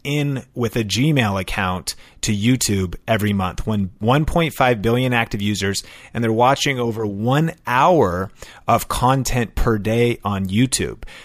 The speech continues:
So the platform is healthy. The audience is there wanting good content. It's the second largest search engine, and people are looking for answers to questions. So anybody that wants to grow their influence,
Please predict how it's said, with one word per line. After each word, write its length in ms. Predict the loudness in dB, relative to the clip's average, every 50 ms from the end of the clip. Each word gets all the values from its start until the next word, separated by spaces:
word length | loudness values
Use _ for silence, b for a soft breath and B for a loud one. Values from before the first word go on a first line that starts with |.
| B B
So 160 | B 0 0
the 100 | 0 0
platform 560 | 0 0 2 2 2 0 0 0 0 0 2
is 120 | 0 -2 -2
healthy. 580 | 0 0 0 0 0 -2 -4 -4 -4 -4 -6 -10 b b b b
The 200 | 0 0 0 0 2
audience 520 | 2 2 4 4 4 4 4 4 2 0
is 120 | -2 -2 -2
there 260 | -2 0 0 0 0
wanting 640 | 0 0 0 2 2 2 0 0 -2 -2 -2 0
good 200 | 0 0 -2 -2
content. 680 | -4 -4 -2 -2 -2 -4 -4 -4 -4 -4 -6 -6 -8 -12 B B B
It's 180 | -2 -2 0 0
the 100 | -2 0
second 340 | 0 0 0 0 0 2
largest 360 | 4 4 4 4 2 2 0 2
search 320 | 2 2 2 2 2 0
engine, 540 | -2 0 0 -2 -2 -2 -2 -2 -2 -6 -8 -8 -6
and 180 | -4 -2 0
people 260 | 0 0 0 0 2 2
are 140 | 2 2
looking 460 | 2 2 2 2 2 2 2 0 0 -2
for 420 | -2 -2 0 2 2 2 2 0
answers 380 | -2 -2 -4 -4 -4 -4 -4 -4
to 80 | -6 -4
questions. 680 | -2 0 0 0 0 -4 -4 -4 -4 -4 -6 -8 -10 B B B B
So 220 | B -2 -2 0 2
anybody 420 | 4 4 4 4 6 4 4 4
that 180 | 4 2 0 0
wants 240 | 0 -2 -2 -2 -4
to 120 | -4 -4 -4
grow 280 | -2 0 2 4 4
their 140 | 4 4 2
influence, 640 | 0 0 -2 -2 -2 -2 0 0 -2 -2 -2 -4 -4